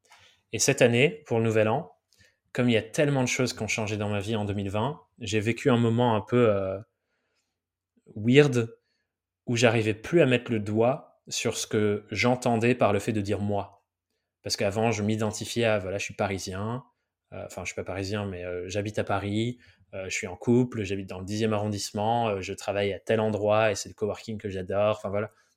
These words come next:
plein de trucs qui me définissaient, qui en deux mille vingt ont été complètement balayés. Et j'arrivais plus à mettre le doigt sur un truc concret en disant, « Ça, c'est moi, ça, c'est mon identité. »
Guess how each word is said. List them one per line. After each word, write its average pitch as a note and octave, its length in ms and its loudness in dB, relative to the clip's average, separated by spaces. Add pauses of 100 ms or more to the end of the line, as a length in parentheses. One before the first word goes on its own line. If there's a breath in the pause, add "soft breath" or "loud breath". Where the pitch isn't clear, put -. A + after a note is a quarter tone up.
(120)
plein D#3 140 2
de D3+ 40 0
trucs D3 200 -4
qui A#2+ 100 -2
me A2 60 2
définissaient, A#2 640 0
qui A2+ 140 -4
en G2+ 80 0
deux G#2+ 100 2
mille G#2 160 0
vingt A2 160 2
ont G2 40 -2
été - 180 -10
complètement A#2+ 460 -2
balayés. G2+ 500 -2 (920)
Et A2+ 60 -4
j'arrivais A2+ 300 4
plus E3 160 2
à - 20 6
mettre B2+ 220 2
le A#2+ 80 2
doigt C3 180 6
sur G#2+ 180 -2
un G2 60 -2
truc - 220 -6
concret C3 340 0
en A#2 100 2
disant, « G#2 280 -2
Ça, A2+ 180 0
c'est A2+ 140 0
moi, G2 340 -4
ça, - 160 -4
c'est G#2+ 140 -4
mon G#2 180 0
identité. » G2+ 580 -4